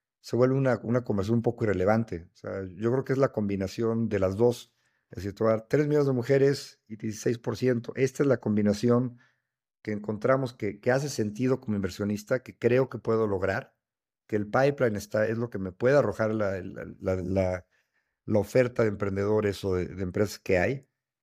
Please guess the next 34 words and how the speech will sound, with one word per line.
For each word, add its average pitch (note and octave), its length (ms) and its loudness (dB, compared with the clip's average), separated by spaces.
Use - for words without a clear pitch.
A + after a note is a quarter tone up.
Em, G2 640 2
no A#2 320 2
te A2+ 80 0
voy A2 160 6
a - 20 2
mentir, G2 400 -2
¿no? F#2+ 180 -4
No, G2 300 -6
no G#2+ 220 -4
te A2 80 -2
voy G#2+ 160 4
a G#2+ 80 6
decir G2+ 280 -2
que G2+ 120 -8
te F#2 80 -8
voy G2 80 0
a G#2 60 2
hacer G#2 180 -6
retornos F#2+ 480 0
de, F2+ 340 0
de G2+ 80 -12
unicornios G#2 720 0
en, F#2+ 140 -6
en, G2 160 -6
en, F#2+ 280 -6
en F#2 440 -6
brindándoles G#2+ 560 0
temas G#2+ 320 4
de F#2+ 100 -4
telemedicina F#2+ 760 -2
en, F2+ 260 -4
en G2+ 120 -6
Honduras, A2 420 0
¿no? G2+ 160 -12